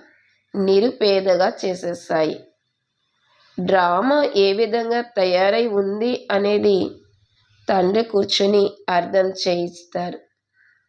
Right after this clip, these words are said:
భారతదేశం నిరుపేదగా అయిపోయింది. దానివల్ల బయట నుండి అప్పులు తీసుకుంటూ ఉంటారు. భారతదేశం గురించే తండ్రి అర్థం చేయిస్తారు.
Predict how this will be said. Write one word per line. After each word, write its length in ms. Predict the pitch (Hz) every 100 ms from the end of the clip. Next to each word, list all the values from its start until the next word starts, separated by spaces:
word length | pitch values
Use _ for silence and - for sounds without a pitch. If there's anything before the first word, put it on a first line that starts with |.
| _ _ _ _ _ _ _ _ _ 185
భారతదేశం 880 | 185 175 214 233 254 269 269 269 233
నిరుపేదగా 840 | 202 214 226 220 214 214 226 -
అయిపోయింది. 840 | 180 175 - 190 185 180 175 170 - _ _ _ _ _ _ _ -
దానివల్ల 600 | 185 185 190 175 180 233
బయట 460 | 190 180 170 175 214
నుండి 440 | 220 220 214 - 175
అప్పులు 400 | 170 - 208 208
తీసుకుంటూ 840 | - 185 196 - 214 202 202 220
ఉంటారు. 560 | 208 190 - 175 160 - - _ _ _ _ _ _ _ _ _ _ _ 202
భారతదేశం 920 | 185 185 190 226 233 247 254 254 240
గురించే 580 | 240 247 - 269 294 -
తండ్రి 380 | 220 208 220 -
అర్థం 400 | 180 - 185 180
చేయిస్తారు. 800 | 180 180 175 175 - - 80 -